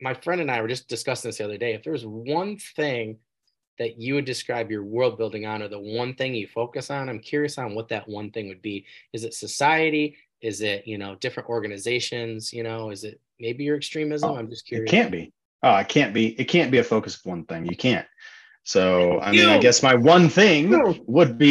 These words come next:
Speaker 1: It's your question.
Speaker 2: having to
Speaker 1: It's your question.
Speaker 2: <laughs>
Speaker 1: Oh, it drove me
Speaker 2: My
Speaker 1: nuts,
Speaker 2: one
Speaker 1: man.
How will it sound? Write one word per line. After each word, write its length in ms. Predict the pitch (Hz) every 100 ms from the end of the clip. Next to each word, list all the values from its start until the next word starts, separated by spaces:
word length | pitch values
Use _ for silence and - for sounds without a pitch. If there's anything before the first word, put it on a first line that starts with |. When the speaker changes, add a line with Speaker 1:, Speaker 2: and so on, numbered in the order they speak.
| 143
Speaker 1:
It's 120 | 147
your 420 | 143 147 - 269
question. 0 |
Speaker 2:
having 280 | 165 - 160
to 60 | 139
Speaker 1:
It's 180 | 240 -
your 100 | 370
question. 560 | - 311 294 175 120 113 - _ _ - - 208
Speaker 2:
<laughs> 0 | - - - 170 - -
Speaker 1:
Oh, 100 | 226
it 80 | 185
drove 200 | 262 277
me 80 |
Speaker 2:
My 20 | 147
Speaker 1:
nuts, 320 | - 160 170
Speaker 2:
one 40 |
Speaker 1:
man. 360 | 165 160 160